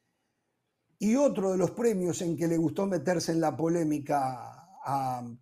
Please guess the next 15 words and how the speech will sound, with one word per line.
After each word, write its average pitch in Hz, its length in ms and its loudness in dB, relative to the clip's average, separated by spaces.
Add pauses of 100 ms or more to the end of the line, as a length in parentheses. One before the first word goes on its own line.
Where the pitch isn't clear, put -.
(180)
a 131 120 -6
fifa 175 540 -4
son 190 460 -2
los 143 260 -2
The 147 80 0
Best. - 480 -2 (920)
Se 220 180 2
inventó 226 460 6
los 214 160 10
The 220 120 12
Best - 460 4 (540)
y 156 120 0
en-, 170 220 0
se 160 160 -6
separó 190 840 8